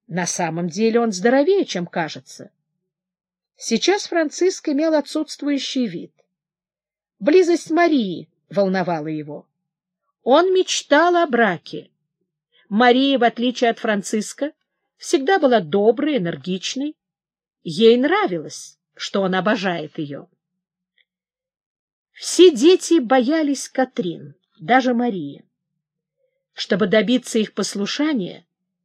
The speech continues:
королеве было достаточно бросить на детей один строгий взгляд.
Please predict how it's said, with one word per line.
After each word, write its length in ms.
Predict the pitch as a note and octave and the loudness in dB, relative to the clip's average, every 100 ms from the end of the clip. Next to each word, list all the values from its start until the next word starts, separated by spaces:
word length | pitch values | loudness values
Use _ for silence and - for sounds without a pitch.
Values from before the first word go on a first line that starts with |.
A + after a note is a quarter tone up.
| _ _ _ _ | _ _ _ _
королеве 560 | - G#3+ B3+ F4+ F4 E4 | 2 6 8 8 4 2
было 260 | D#4 D4 | 2 2
достаточно 760 | B3+ B3+ - E4+ E4+ D4 - B3+ | 2 0 -2 -2 -2 -4 -2 -2
бросить 440 | G#3 C#4+ - A3+ | 0 0 0 -4
на 100 | A3 | -4
детей 580 | F#3 F#3+ - D#4 D#4 D4 - | -4 -6 -2 0 0 -2 -4
один 420 | G3+ E3+ C#4+ C#4+ | -2 0 -2 -2
строгий 480 | - - A#3 G3 A3 | -6 -2 -2 -2 -6
взгляд. 500 | F3 D3+ D#3 D3 | -10 -10 -10 -10